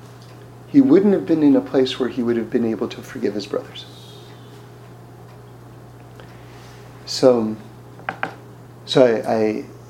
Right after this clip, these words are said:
you know, I put that online, and I, I got a, I got a message from someone who said, "I have to forgive God, and I don't know how.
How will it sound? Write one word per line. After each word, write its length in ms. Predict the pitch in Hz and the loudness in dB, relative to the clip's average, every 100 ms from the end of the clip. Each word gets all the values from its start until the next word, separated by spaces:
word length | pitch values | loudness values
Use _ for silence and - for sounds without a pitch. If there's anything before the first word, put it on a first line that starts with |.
| - - | -16 -4
you 100 | 123 | 0
know, 100 | 123 | 0
I 80 | |
put 200 | 120 147 | 0 -2
that 160 | 139 123 | 2 4
online, 500 | 113 107 101 113 135 | 4 2 0 0 2
and 140 | 127 | 2
I, 200 | 110 113 - | 2 0 -2
I 80 | 117 | -2
got 340 | 123 127 123 | 2 2 4
a, 260 | 110 107 - - - - - - - - - - - - - | 2 0 -6 -16 -20 -20 -20 -20 -20 -20 -20 -20 -20 -20 -12
I 60 | 120 | 0
got 200 | 120 113 | 2 2
a 60 | |
message 420 | 107 98 - - - | 0 -4 -8 -12 -12
from 240 | - 160 | -8 -8
someone 400 | - 113 131 139 - - - - - - - - | -6 -6 -6 -8 -14 -20 -20 -20 -20 -20 -20 -12
who 100 | 127 | -8
said, 460 | 110 - 113 107 - - - - - - - | -6 -6 -6 -8 -10 -16 -20 -20 -20 -20 -4
"I 60 | 127 | -2
have 280 | 117 131 139 | 2 2 0
to 60 | 139 | -4
forgive 400 | - 123 113 - | -4 -6 -6 -4
God, 240 | 110 104 104 | 2 2 2
and 120 | 104 | 0
I 100 | 101 | 0
don't 220 | 101 101 | 0 -2
know 120 | 107 | -6
how. 200 | 92 92 | -8 -12